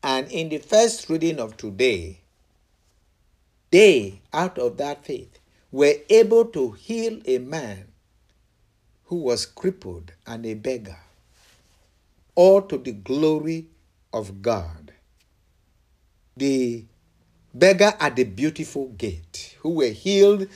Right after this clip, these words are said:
by Peter and John. This same Jesus is still here building our faith.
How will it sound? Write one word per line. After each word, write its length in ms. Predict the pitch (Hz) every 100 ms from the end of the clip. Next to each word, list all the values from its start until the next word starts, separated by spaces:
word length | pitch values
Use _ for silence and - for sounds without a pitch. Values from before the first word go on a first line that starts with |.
| - _ _
by 520 | 101 123 123 117 113 _ _
Peter 460 | - 190 185 180 185 -
and 280 | 123 117 95
John. 400 | 113 127 101 82 78 _ _ _ _ _ _ _ - - -
This 340 | 151 359 330
same 300 | 302 302 254
Jesus 800 | 175 220 175 113 117 104 - - _ _ _ _ _ _
is 200 | 202 196 -
still 260 | 240 240
here 400 | 196 202 143 104 - _ 104
building 580 | 110 196 196 190 196 196 -
our 220 | 123 123 117
faith. 440 | - 123 95 _